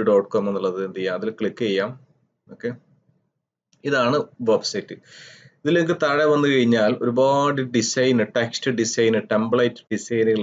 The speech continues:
ക-, കാണാം. നമുക്കിതിൻ്റെ ഓരോ ഡിസൈനിൻ്റെയും മുകളിൽ ഇങ്ങനെ കഴ്സർ വെച്ച് കഴിഞ്ഞാൽ നമുക്ക് ആ ഡിസൈൻ കുറച്ച് വലുതായിട്ട് കാണാം. നമുക്കതിൽ നിന്ന് ഇഷ്ടമുള്ള ഡിസൈൻ, നിങ്ങൾക്ക് ഇഷ്ടപ്പെട്ട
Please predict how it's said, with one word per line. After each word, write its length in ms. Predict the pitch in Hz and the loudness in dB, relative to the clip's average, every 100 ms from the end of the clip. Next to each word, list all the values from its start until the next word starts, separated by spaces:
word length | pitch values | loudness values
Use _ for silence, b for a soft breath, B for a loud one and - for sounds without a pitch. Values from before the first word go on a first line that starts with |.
| 92 | -2
ക-, 180 | 98 92 _ - | -6 -6 _ -6
കാണാം. 180 | 98 98 | -4 -4
നമുക്കിതിൻ്റെ 500 | 110 123 117 117 117 110 135 b b b - | -2 -2 0 2 2 2 -2 b b b 2
ഓരോ 160 | 113 123 127 | 4 4 4
ഡിസൈനിൻ്റെയും 640 | 113 - 120 123 120 123 123 113 | 0 2 2 2 2 2 2 2
മുകളിൽ 300 | 110 104 101 107 - _ _ - | 2 0 -2 -6 -14 _ _ -10
ഇങ്ങനെ 200 | 113 104 - | -4 -4 -2
കഴ്സർ 380 | 110 107 - 127 120 | 0 0 0 -2 0
വെച്ച് 180 | 110 120 110 | 0 -2 -2
കഴിഞ്ഞാൽ 280 | 104 101 101 | -2 -2 -2
നമുക്ക് 200 | 98 107 | -2 -2
ആ 20 | 101 | -2
ഡിസൈൻ 260 | 98 113 107 104 | -4 -2 -2 -2
കുറച്ച് 200 | - 107 | -6 -6
വലുതായിട്ട് 420 | 98 101 101 101 92 | -6 -2 -2 -2 -6
കാണാം. 200 | 90 87 _ _ _ _ _ - | -8 -12 _ _ _ _ _ -4
നമുക്കതിൽ 380 | 156 165 165 170 | -2 0 2 4
നിന്ന് 140 | 175 139 | 4 0
ഇഷ്ടമുള്ള 520 | - _ 180 160 139 123 | -4 _ -2 0 2 0
ഡിസൈൻ, 280 | 113 - 120 117 | 0 0 2 2
നിങ്ങൾക്ക് 260 | 117 113 120 | 2 2 -2
ഇഷ്ടപ്പെട്ട 400 | 117 151 - 120 | -4 -4 -4 -2